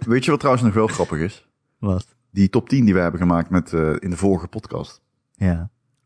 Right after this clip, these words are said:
Speaker 1: Die eerste vier komen overeen met mijn top vier.
Speaker 2: Echt?
Speaker 1: Ja,
Speaker 2: Dus
Speaker 1: dat
Speaker 2: jij
Speaker 1: is
Speaker 2: hebt het
Speaker 1: grappig,
Speaker 2: gewoon
Speaker 1: want ik
Speaker 2: weer
Speaker 1: zei,
Speaker 2: voor elkaar.
Speaker 1: M-, Marcel zei toen nog van, eh, "Wow, eh, ik denk dat ik degene ben die echt tevreden kan zijn met deze lijst." En toen da-, toen zei ik volgens mij nog van, "Nou, ik denk dat ik meer <laughs> tevreden kan zijn."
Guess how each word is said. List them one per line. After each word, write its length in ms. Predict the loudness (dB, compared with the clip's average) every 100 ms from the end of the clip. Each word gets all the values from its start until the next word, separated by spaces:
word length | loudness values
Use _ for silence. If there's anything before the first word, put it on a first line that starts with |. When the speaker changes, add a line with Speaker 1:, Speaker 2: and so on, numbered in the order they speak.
| _ _ _ _ _ _ _
Speaker 1:
Die 140 | 0
eerste 260 | 2 0 0
vier 240 | 4 4
komen 240 | 4 2 2
overeen 340 | 2 0 0
met 120 | 0
mijn 160 | 0 0
top 140 | -2 -8
vier. 340 | -8 -8 -10 _ _ _ _ -4
Speaker 2:
Echt? 220 | 0 0
Speaker 1:
Ja, 0 |
Speaker 2:
Dus 180 | -4 -6
Speaker 1:
dat 0 |
Speaker 2:
jij 160 | -2 0
Speaker 1:
is 60 | 2
Speaker 2:
hebt 20 |
het 120 | 2
Speaker 1:
grappig, 140 | 2 2
Speaker 2:
gewoon 140 | 4
Speaker 1:
want 100 | 6
ik 40 | 6
Speaker 2:
weer 80 |
Speaker 1:
zei, 80 | 4 4
Speaker 2:
voor 40 |
elkaar. 500 | 4 4 4 4 0 0
Speaker 1:
M-, 80 | 2
Marcel 380 | 2 2 2 4
zei 260 | 2 2
toen 200 | 4 6
nog 200 | 6 2
van, 280 | 2 2 4
eh, 60 | 4
"Wow, 300 | 2 2 2
eh, 300 | 2 2 2
ik 100 | 2
denk 140 | 2
dat 120 | 2
ik 100 | 0
degene 260 | 0 2 2
ben 140 | 4
die 80 | 2
echt 120 | 2
tevreden 320 | -2 0 0
kan 120 | 2 2
zijn 180 | 2
met 80 | 0
deze 200 | 0 -2
lijst." 240 | -2 -4 -8
En 60 |
toen 120 | -6
da-, 140 | 0 0
toen 200 | -2 -2
zei 140 | 0
ik 60 | 0
volgens 220 | -4 -2
mij 80 | -2
nog 100 | -2
van, 120 | -2
"Nou, 320 | 0 2 0 -2 _
ik 380 | -16 -14 -14 -16 -4
denk 200 | -4 0
dat 80 |
ik 120 | -2 2
meer 200 | 2 2
<laughs> 40 |
tevreden 360 | -2 0 2 2
kan 240 | 2 2
zijn." 360 | 2 0 0